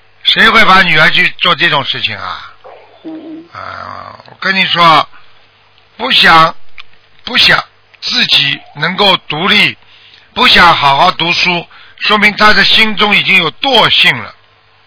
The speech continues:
Speaker 2: 哦。
Speaker 1: 惰性应该怎么样？给他念大悲咒，
Speaker 2: 嗯。
Speaker 1: 每天七遍。
Speaker 2: 大悲咒，好。
Speaker 1: 心经给他念十七遍。
Speaker 2: 好。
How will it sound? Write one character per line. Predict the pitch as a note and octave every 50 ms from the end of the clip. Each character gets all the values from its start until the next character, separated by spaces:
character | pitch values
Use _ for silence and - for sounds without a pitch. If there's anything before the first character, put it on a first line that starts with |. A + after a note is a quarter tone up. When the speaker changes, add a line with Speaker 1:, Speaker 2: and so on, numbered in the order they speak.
| _ _ -
Speaker 2:
哦。 | - D#3 D3 B2+ B2 - D#3+ _ _ _ _ _ -
Speaker 1:
惰 | - C4 - A#3 G#3
性 | - - G#3 G3 F#3+ F#3+
应 | F#3+ F#3+ F#3
该 | F#3 F#3 F3+
怎 | - - C3+ A#2+
么 | A#2+
样？ | C3 D3 D3+ C3+ B2+ B2 - -
给 | - - C3+
他 | A#2 C3+ C#3+
念 | C#3+ D3+ D#3 D3+ C3 G#2+ - _ _ _ - - - _ _ _ _ _ _ _
大 | - D#3 E3
悲 | D#3 F3+ E3+
咒， | F3 E3+ - - -
Speaker 2:
嗯。 | E4+ E4 - - -
Speaker 1:
每 | A#2+ A#2+ A2+
天 | B2 C3 B2+
七 | - - -
遍。 | - - D#3
Speaker 2:
大 | -
悲 | - C3
咒， | C3+ - -
好。 | - - - E3 -
Speaker 1:
心 | - - G#3+ A3 A3 G#3
经 | E3+ G#3 G#3+ G#3 G3
给 | D#3+ D#3+ C#3+
他 | C3 C#3
念 | C#3+ D3 C#3+ C#3 A#2+ -
十 | - - F#3+ F#3
七 | - - F3+ F3+
遍。 | D#3+ E3+ D3 A2 - - _ - - _ _ _ _ _ _ _ _ _ _ _
Speaker 2:
好。 | _ - C3+ A#2 G#2+